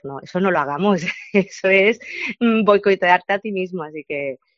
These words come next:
eso mejor que no. Entonces, cuando tú veas que no, no puedes afrontar ese regreso al trabajo, llevas tres semanas, cuatro semanas y todo sigue igual, pues a lo mejor te tienes que plantear el pedir ayuda psicológica,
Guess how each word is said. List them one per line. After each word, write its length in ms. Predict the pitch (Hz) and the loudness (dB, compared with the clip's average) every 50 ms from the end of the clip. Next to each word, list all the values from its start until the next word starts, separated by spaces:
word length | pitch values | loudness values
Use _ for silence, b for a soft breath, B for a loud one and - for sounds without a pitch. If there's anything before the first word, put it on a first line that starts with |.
| _ _ - | _ _ -8
eso 180 | 175 170 208 220 | -6 -4 -2 -2
mejor 280 | 220 202 - 185 175 | -2 -2 -2 -4 -4
que 120 | - 160 151 | -4 -6 -6
no. 80 | 147 | -6
Entonces, 320 | 147 175 - - 165 156 - | -8 -10 -8 -8 -10 -10 -6
cuando 380 | - 180 165 165 170 170 165 | -4 -4 -4 -2 -2 -4 -4
tú 140 | 170 185 185 | -4 -4 -2
veas 360 | 185 202 202 190 165 160 160 - | 0 2 2 2 2 0 -2 -6
que 160 | - 165 156 | -8 -8 -6
no, 220 | 160 156 156 - - | -6 -6 -8 -8 -6
no 200 | 180 185 180 170 | -4 -4 -4 -6
puedes 440 | - - 180 196 190 165 160 - - | -4 -2 -2 0 0 -2 -4 -6 -8
afrontar 880 | 165 156 - - - - 156 147 151 151 - _ 160 170 190 196 170 B B B B B B B | -10 -10 -10 -10 -6 -6 -6 -4 -6 -10 -6 _ 2 4 4 2 0 B B B B B B B
ese 280 | - 175 175 - 208 185 | -4 -4 -2 0 -2 0
regreso 540 | 180 180 175 160 165 170 180 202 - - 175 | 0 0 -2 0 0 0 -2 -2 -4 -6 -8
al 100 | 165 165 | -8 -6
trabajo, 420 | 160 160 160 170 190 - - 151 | -4 -2 -2 -2 -2 -4 -8 -10
llevas 380 | 143 156 175 185 160 135 139 - _ _ _ | -6 -4 -4 -2 -2 -6 -8 -12 _ _ _
tres 260 | - 175 180 180 180 | -4 0 0 0 0
semanas, 480 | - - 170 156 160 180 190 165 143 - | -2 -6 -8 -6 -6 -4 -4 -4 -6 -6
cuatro 300 | _ - 165 160 180 175 | _ -6 -6 -6 -6 -10
semanas 500 | 165 - 165 165 180 190 185 156 156 - - - | -10 -10 -6 -4 -2 -2 -2 -4 -4 -8 -12 -16
y 140 | 175 156 | -16 -6
todo 240 | - - 175 165 190 | -2 0 0 0 0
sigue 260 | 180 - - 165 170 | -2 -4 -6 -6 -4
igual, 340 | 170 170 175 180 190 247 262 B B B B B B _ | -2 0 2 2 2 2 0 B B B B B B _
pues 180 | - 185 156 160 | -4 -4 -2 -4
a 80 | 151 | -6
lo 60 | 147 | -6
mejor 240 | 151 151 - - 156 | -6 -8 -10 -10 -6
te 100 | - 170 | -6 -4
tienes 240 | 165 170 165 160 165 | -4 -2 -4 -6 -6
que 120 | - 170 | -8 -8
plantear 420 | - 160 151 156 160 165 175 180 185 | -6 -4 -4 -4 -2 -2 -2 0 0
el 140 | 170 165 - | -2 -2 -4
pedir 360 | - 147 143 139 151 156 165 | -6 -8 -6 -4 -2 0 0
ayuda 340 | 156 151 156 165 160 165 165 | 0 0 -2 -4 -4 -4 -4
psicológica, 800 | - - - - 165 170 190 208 - - 190 180 - 208 262 | -6 -6 -4 -2 0 2 2 0 0 -6 -8 -2 0 0 0